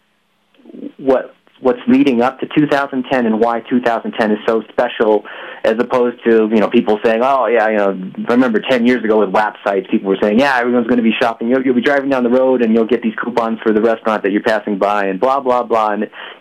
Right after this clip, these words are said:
never really happened, but this is the year it's gonna happen. I'll tell you why. But, but first, let me tell you, Blitz Local, we started three years ago, and we started serving small businesses, and we were selling packages for a thousand or two thousand bucks to build a site,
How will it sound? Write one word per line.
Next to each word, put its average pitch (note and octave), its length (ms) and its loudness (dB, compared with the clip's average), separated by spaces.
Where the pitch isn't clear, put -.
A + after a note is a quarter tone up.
never D#3+ 240 2
really C3 280 4
happened, A#2+ 360 -2
but G#2+ 140 -2
this D3+ 200 0
is C3 100 -4
the A#2 100 2
year A#2 220 4
it's G#2+ 100 -2
gonna A2 220 0
happen. G#2+ 240 -4
I'll G#2 100 -2
tell A2+ 140 0
you G#2 100 4
why. G#2+ 300 0
But, - 200 -6
but C#3 180 -2
first, D#3+ 220 -2
let C3+ 120 -2
me C3 180 0
tell B2 140 0
you, A#2 160 4
Blitz D#3 240 0
Local, D#3 260 2
we B2+ 160 4
started A2+ 320 -2
three B2 180 2
years A#2+ 200 2
ago, G2+ 380 0
and C3+ 300 0
we C#3 140 4
started F3+ 340 0
serving D#3 300 0
small C3+ 180 0
businesses, A#2 500 -2
and C3+ 140 2
we C#3+ 80 6
were C#3+ 200 4
selling C#3 260 -2
packages B2 540 0
for G#2+ 120 2
a A2 60 -4
thousand G2+ 420 0
or G2 60 0
two G2 220 -4
thousand F#2+ 340 -2
bucks F#2 280 0
to - 60 -6
build F#2+ 240 0
a G#2 40 -4
site, F2+ 280 0